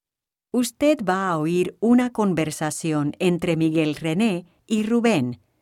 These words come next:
quienes charlan mientras preparan una fiesta. Primero, escuche el vocabulario útil.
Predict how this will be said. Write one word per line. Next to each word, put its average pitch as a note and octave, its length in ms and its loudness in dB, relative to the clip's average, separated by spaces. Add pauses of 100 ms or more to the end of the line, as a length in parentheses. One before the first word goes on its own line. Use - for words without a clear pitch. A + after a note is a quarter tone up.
(160)
quienes D#3+ 420 2
charlan E3+ 580 0
mientras D#3+ 480 0
preparan D#3 560 -2
una D#3+ 220 0
fiesta. E3 600 -4 (600)
Primero, A#3+ 580 2 (360)
escuche C#4+ 580 0
el A#3 100 0
vocabulario D#3+ 800 0
útil. D3 480 -4